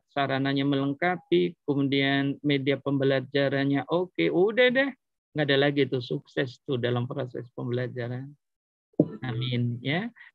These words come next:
Dan saya harap bahwa nanti dalam presentasi di waktunya lima menit dalam video, Bapak Ibu sekalian menggunakan beberapa media-media yang tadi, eh, kita sebutkan gitu. Jadi tolong jangan monolog gitu ya. Nah, materi pokok pada berikutnya adalah kriteria pemilihan media pembelajaran.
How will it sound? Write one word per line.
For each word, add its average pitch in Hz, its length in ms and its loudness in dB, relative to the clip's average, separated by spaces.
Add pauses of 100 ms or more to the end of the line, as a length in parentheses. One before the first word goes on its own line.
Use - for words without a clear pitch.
Dan 151 160 2
saya 156 160 2
harap 214 160 4
bahwa 202 160 4
nanti 202 240 4
dalam 165 240 2
presentasi 156 640 -2
di 175 40 2
waktunya 151 440 2
lima 151 240 2
menit 185 240 0
dalam 139 240 0
video, 151 480 4 (400)
Bapak 180 240 2
Ibu 190 80 -8
sekalian 165 480 2
menggunakan 147 480 2
beberapa 139 320 -2
media-media 139 640 2
yang 135 320 0
tadi, 131 320 2
eh, 127 400 -4
kita 131 240 -8
sebutkan 123 560 -10 (160)
gitu. 131 240 -12
Jadi 147 240 2
tolong 170 320 -2
jangan 143 240 2
monolog 165 400 2 (400)
gitu 123 240 -10 (400)
ya. 151 160 -8 (1500)
Nah, 165 80 4
materi 185 320 4
pokok 208 320 0
pada 170 320 4
berikutnya 175 400 -2
adalah 147 240 0
kriteria 170 480 0
pemilihan 156 400 2
media 147 320 0
pembelajaran. 127 720 -8